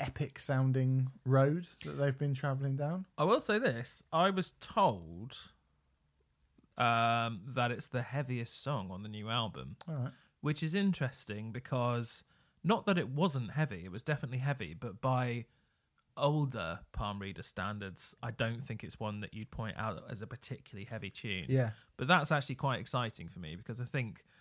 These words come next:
Speaker 2: them expanding out on Braille and all that kind of, I, I really like it when palm reader go long. You
Speaker 1: Yeah.
Speaker 2: know, I mean, my favourite song may well be, is it Unrequited, which is the last song on Beside the Woods?
Speaker 1: Yeah.
Speaker 2: Yeah.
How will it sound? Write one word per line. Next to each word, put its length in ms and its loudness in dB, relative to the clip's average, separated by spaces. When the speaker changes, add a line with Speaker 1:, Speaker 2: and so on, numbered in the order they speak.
Speaker 2:
them 180 0
expanding 640 -4
out 240 -2
on 180 -8
Braille 460 -2
and 100 -8
all 120 -8
that 140 -8
kind 140 -6
of, 60 -18
I, 140 8
I 200 8
really 360 2
like 300 -4
it 80 -10
when 160 -6
palm 300 -2
reader 180 -8
go 140 -8
long. 400 -8
You 100 0
Speaker 1:
Yeah. 60 2
Speaker 2:
know, 300 -2
I 80 -4
mean, 300 -4
my 160 -2
favourite 400 -2
song 400 -4
may 220 -2
well 240 -6
be, 400 -6
is 140 -2
it 100 -4
Unrequited, 760 -4
which 120 -18
is 140 -16
the 60 -10
last 280 -14
song 180 -10
on 120 -16
Beside 340 -12
the 60 -18
Woods? 340 -4
Speaker 1:
Yeah. 80 -10
Speaker 2:
Yeah. 40 -16